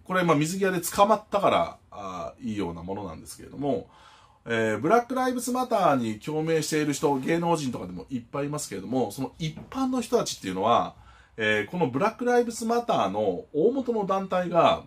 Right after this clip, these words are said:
えー、共産主義を標榜しているってことをそもそも知らないみたいですね。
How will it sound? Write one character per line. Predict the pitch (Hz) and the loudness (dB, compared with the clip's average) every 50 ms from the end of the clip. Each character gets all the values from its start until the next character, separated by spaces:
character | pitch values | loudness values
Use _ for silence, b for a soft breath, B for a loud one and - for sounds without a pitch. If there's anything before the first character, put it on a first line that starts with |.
| - _ _ _ B B B B B B B B B | -16 _ _ _ B B B B B B B B B
え | - 113 113 110 107 104 | -4 -2 -2 -2 -2 -4
ー、 | - | -2
共 | 180 214 254 | 2 2 2
産 | 254 277 277 269 262 | 4 4 4 4 4
主 | - - 262 | 2 0 -2
義 | 226 208 151 | 0 2 2
を | 127 120 | 2 2
標 | 117 - 135 131 139 131 | 2 2 2 2 2 2
榜 | 135 139 139 135 | 2 0 -2 0
し | - | 0
て | 139 | 0
い | 135 | 0
る | 143 | 0
っ | |
て | 135 - | 0 -4
こ | - - | -6 -8
と | 101 | -10
を | 95 | -12
そ | - - - 143 | -10 -8 -6 -4
も | 190 220 | -4 -4
そ | 214 247 | -4 -4
も | 226 196 | -4 -2
知 | - - - - 202 | -2 0 0 0 2
ら | 208 226 233 | 2 2 4
な | 233 233 233 | 4 2 0
い | 233 233 233 220 - | 0 0 -2 -4 -6
み | 202 196 190 | -8 -4 0
た | - 104 | 0 0
い | 87 | 0
で | - | -2
す | - - | -6 -6
ね。 | 127 135 131 - | -4 -4 -6 -6